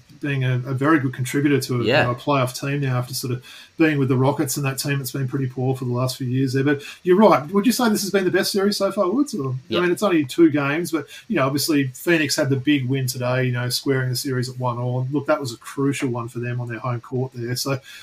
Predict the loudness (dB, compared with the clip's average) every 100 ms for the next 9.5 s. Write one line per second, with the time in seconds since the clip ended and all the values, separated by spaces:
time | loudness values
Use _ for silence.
0 | -8 -2 2 2 2 -2 -2 -4 -6 -8
1 | -4 -6 -6 -14 -10 -6 -2 -2 -4 -6
2 | -4 -2 0 0 0 -2 -4 -6 -12 -16
3 | 4 8 8 8 6 4 0 -8 -4 -2
4 | -2 -4 -8 -6 -2 -2 -4 -4 -2 2
5 | 0 -2 _ _ _ _ -4 -2 0 2
6 | 0 2 0 0 0 0 0 -4 -2 2
7 | 2 0 -4 -6 -4 -4 -6 -8 -6 -4
8 | -2 -2 -2 -4 -8 -18 -4 0 4 4
9 | 4 6 6 4